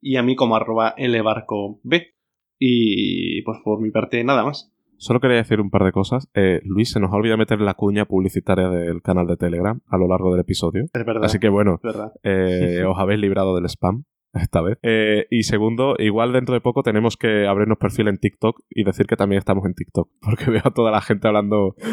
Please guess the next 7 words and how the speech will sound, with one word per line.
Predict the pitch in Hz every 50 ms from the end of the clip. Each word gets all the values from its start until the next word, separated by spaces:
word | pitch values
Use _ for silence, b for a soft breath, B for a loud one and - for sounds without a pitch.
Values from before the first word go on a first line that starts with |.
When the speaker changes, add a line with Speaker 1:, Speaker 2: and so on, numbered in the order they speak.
| 208 175 127 _ -
Speaker 2:
muchísimo | 117 113 110 - - 123 107 95 107 104 104 101
de, | 95 98 98 95 92 92 95
de | - 101 98
TikTok | - - 92 - - 95 92
últimamente. | 90 82 - 90 87 85 85 85 82 78 - 85 92 - B 92 113 156 B B B B B _ _
Así | - 101 95 90 - 98
que | - - 95 92